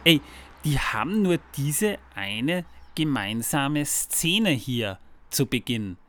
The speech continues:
Und dann für sehr lange Zeit eben nicht. Und ich find die Szene eigentlich ziemlich gut, weil sie auch das Verhältnis zwischen Frodo und Bilbo ein bisschen besser erklärt.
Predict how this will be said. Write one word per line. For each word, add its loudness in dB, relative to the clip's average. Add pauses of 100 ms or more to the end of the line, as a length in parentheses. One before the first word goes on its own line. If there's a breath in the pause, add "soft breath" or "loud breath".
(600 soft breath)
Und -2
dann 2
für 0
sehr -2
lange 0
Zeit -2
eben 2
nicht. 2
Und -2
ich -2
find 2
die -4
Szene 0
eigentlich -2
ziemlich 0
gut, -4
weil 2
sie 0
auch 0
das -4
Verhältnis -4
zwischen -2
Frodo -4
und -2
Bilbo 0 (560 loud breath)
ein 2
bisschen 2
besser 0
erklärt. -2